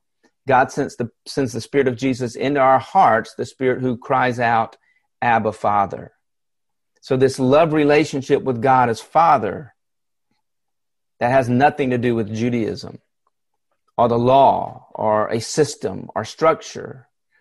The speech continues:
or requirements or rules. It's, it's a loving relationship. Verse nineteen, "Therefore you, the Gentiles, are no longer strangers and foreigners."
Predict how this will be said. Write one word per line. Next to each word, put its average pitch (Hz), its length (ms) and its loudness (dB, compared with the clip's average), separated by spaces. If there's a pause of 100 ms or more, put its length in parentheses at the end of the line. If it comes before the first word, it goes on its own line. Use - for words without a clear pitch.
(200)
or 120 100 2
requirements 120 800 0
or 104 100 -2
rules. 107 540 -2
It's, 110 200 -10
it's 113 220 -14
a 117 60 -4
loving 117 500 -2
relationship. 110 920 -8 (920)
Verse 165 200 2
nineteen, 175 340 2
"Therefore 185 400 4
you, 180 380 2
the 147 140 0
Gentiles, 139 680 2
are 143 220 2
no 156 320 4
longer 190 400 2
strangers 135 880 0
and 139 200 -2
foreigners." 170 920 0